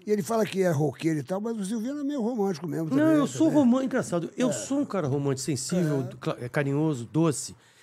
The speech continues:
Speaker 2: Mas, mas no palco eu sou um, um animal,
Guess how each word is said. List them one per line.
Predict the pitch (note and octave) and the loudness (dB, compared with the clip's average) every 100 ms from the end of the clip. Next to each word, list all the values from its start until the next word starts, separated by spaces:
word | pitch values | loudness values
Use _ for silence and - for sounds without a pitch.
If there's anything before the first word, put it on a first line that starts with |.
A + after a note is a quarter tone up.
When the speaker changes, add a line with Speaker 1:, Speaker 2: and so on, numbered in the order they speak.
| _ | _
Speaker 2:
Mas, | - D3 - - | -4 -2 -4 -4
mas | E3 E3 - | 0 0 2
no | E3+ G#3 | 6 6
palco | A#3+ - F3+ G#3+ - A#3 - | 6 6 6 6 2 -8 -4
eu | G#3+ | -4
sou | - - A3+ A3+ | -4 -2 0 2
um, | A#3 A#3+ A#3 A3 G#3+ | 0 0 0 -2 -2
um | |
animal, | A3+ A#3+ E3+ C#3 C#3 | 0 4 4 4 2